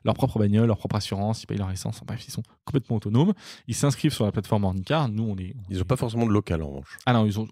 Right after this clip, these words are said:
Speaker 1: en général pas de local,
Speaker 2: Ouais.
Speaker 1: à part les trente auto-écoles, pour quelques-unes qui ont encore un local,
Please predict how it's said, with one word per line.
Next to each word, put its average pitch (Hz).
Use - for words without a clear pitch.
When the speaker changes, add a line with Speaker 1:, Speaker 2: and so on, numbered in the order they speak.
Speaker 1:
en 113
général 120
pas -
de 101
local, 110
Speaker 2:
Ouais. 90
Speaker 1:
à 120
part 123
les 104
trente -
auto-écoles, 107
pour -
quelques-unes 107
qui 107
ont 98
encore 95
un 95
local, 151